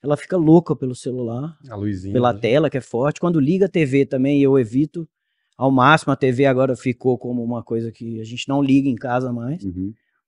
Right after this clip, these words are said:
Speaker 1: Mas o que faz, lógico, eu quero o máximo deixar minha filha longe da tela e perto do brincar, de fazer as coisas com brinquedos ou da
Speaker 3: Uhum.
Speaker 1: interação humana mesmo, né?
Speaker 3: Uhum.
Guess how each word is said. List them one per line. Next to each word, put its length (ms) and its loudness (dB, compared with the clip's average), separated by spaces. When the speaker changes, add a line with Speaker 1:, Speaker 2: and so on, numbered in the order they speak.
Speaker 1:
Mas 320 0
o 140 -8
que 260 -2
faz, 340 4
lógico, 460 4
eu 60 -2
quero 340 0
o 100 -4
máximo 500 0
deixar 320 0
minha 140 -6
filha 200 -4
longe 380 2
da 140 4
tela 300 2
e 40 0
perto 360 2
do 120 -2
brincar, 880 2
de 140 -8
fazer 280 0
as 120 2
coisas 320 2
com 340 0
brinquedos 800 2
ou 320 2
da 120 2
Speaker 3:
Uhum. 60 4
Speaker 1:
interação 540 2
humana 420 2
mesmo, 380 -2
né? 80 2
Speaker 3:
Uhum. 220 0